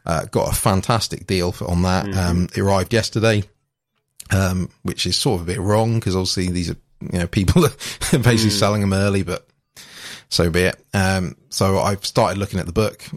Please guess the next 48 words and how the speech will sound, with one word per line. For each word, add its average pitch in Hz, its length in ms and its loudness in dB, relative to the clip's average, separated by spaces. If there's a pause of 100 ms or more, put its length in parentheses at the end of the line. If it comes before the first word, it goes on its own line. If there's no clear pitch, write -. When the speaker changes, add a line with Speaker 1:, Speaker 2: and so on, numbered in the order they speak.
(140)
Speaker 1:
as 92 220 0
of 87 120 -2
last 87 240 0
night, 90 320 0
but - 220 -4 (140)
I 95 160 0
only 87 140 -2
got - 280 -6
so 85 200 0
far 90 280 0
into 90 280 -2
it. 87 280 -2
Um, 95 480 0
so 98 320 2 (440)
regarding 123 340 2
a 104 60 2
warband, 98 580 0
because - 300 -2 (100)
like 107 140 0
I - 20 -10
said, 92 220 -2
when 107 180 0
we 110 60 0
go 113 200 2
to 90 360 -2 (420)
Warhammer 92 320 2
World 92 160 0
in 87 40 -2
a 92 40 -6
couple - 260 -2
of 90 60 -2
weeks, 98 260 -2
I'm 92 140 -2
go-, 90 260 -2
as 95 160 0
well 104 120 2
as 90 80 -6
playing 87 240 -2
A 87 100 0
O 87 120 -2
S, 98 300 -2 (100)
um, 87 260 -2
we're 87 80 -4
gonna 92 180 0
be 85 140 -4
playing, 87 460 0 (540)
uh, - 220 -4 (100)
Warcry. 110 460 2